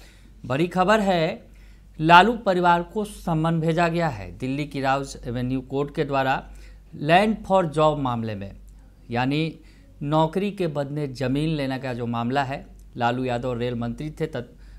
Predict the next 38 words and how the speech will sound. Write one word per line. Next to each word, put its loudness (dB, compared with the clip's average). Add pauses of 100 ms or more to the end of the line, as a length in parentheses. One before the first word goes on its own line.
(160)
उस -8
वक्त 0 (120)
जो -4
है -4
ये -4 (220)
मामला -4 (260)
उजागर -2
हुआ -2
था, -6
उस -10
वक्त -8
का -2
ये -2
मामला, -4 (440)
और 2
उसके -2
बाद 4 (100)
इस -14
मामले -2
की -10
जांच -4
चल -10
रही -10
है। -16
तो -8 (120)
ईडी -2 (420)
की -6
चार्जशीट -4
के -4
आधार -2
पर -4 (720)
ये 2
समन -2
जारी -2
किया -4
गया -6
है। -12
हालांकि -6